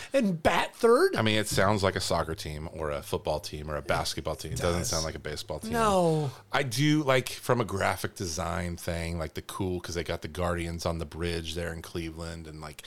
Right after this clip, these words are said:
Speaker 2: I get it.
Speaker 1: They
Speaker 2: Doesn't,
Speaker 1: could have done the
Speaker 2: doesn't
Speaker 1: Flames 'cause that bridge or that lake has been on fire more
Speaker 2: <laughs>
Speaker 1: times than, <laughs> you know.
Speaker 2: I don't know. I, I'm not, I'm not all on board with the Guardians, but had they won,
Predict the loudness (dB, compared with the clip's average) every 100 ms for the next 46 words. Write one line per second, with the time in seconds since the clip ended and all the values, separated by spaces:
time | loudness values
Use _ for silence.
0 | -18 -8 0 0 2 2 4 4 2 -4
1 | _ _ _ _ _ _ _ _ -6 2
2 | 4 6 6 6 6 4 4 6 4 4
3 | 4 4 4 4 4 6 6 6 6 6
4 | 6 2 4 2 2 4 6 6 8 6
5 | 4 2 4 4 2 0 0 -4 -4 -4
6 | -6 0 2 6 4 4 -2 -8 -4 2
7 | 4 6 4 2 -2 0 2 4 2 4
8 | 4 6 6 6 8 8 6 4 2 0
9 | -2 -4 -2 -2 -2 -6 -12 _ 4 6
10 | 4 -2 -12 -16 -20 -18 -8 -2 2 4
11 | 6 6 6 6 8 8 6 2